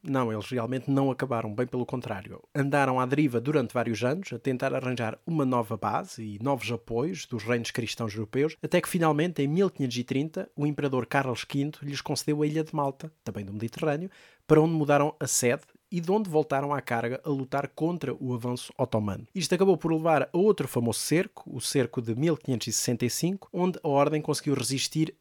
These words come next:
e manter-se na ilha até mil setecentos e noventa e nove, quando foram então finalmente expulsos por Napoleão.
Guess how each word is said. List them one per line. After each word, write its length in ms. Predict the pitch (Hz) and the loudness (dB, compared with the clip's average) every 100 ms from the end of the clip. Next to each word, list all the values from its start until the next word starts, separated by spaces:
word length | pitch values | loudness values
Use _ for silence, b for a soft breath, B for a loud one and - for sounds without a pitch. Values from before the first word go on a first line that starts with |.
| - | -6
e 140 | 185 | -2
manter-se 580 | 180 123 - 147 - - | 0 0 2 0 0 -4
na 80 | 117 | -2
ilha 300 | 110 120 - | -2 -6 -8
até 200 | 135 143 | -6 -4
mil 280 | 131 156 180 | -2 2 2
setecentos 460 | - 127 - 110 110 | 2 -2 -4 -4 -2
e 20 | |
noventa 320 | 120 127 131 | -2 0 0
e 20 | |
nove, 240 | 135 139 - | 0 0 0
quando 220 | 151 135 | 0 0
foram 220 | - 139 | 0 0
então 280 | 139 135 135 - | 0 0 -2 -2
finalmente 640 | - 165 147 131 123 113 | -4 0 2 2 0 -2
expulsos 420 | - 135 131 - | -4 -4 -4 -6
por 220 | - 156 147 | -4 2 4
Napoleão. 540 | 131 127 110 101 | 4 2 -2 -2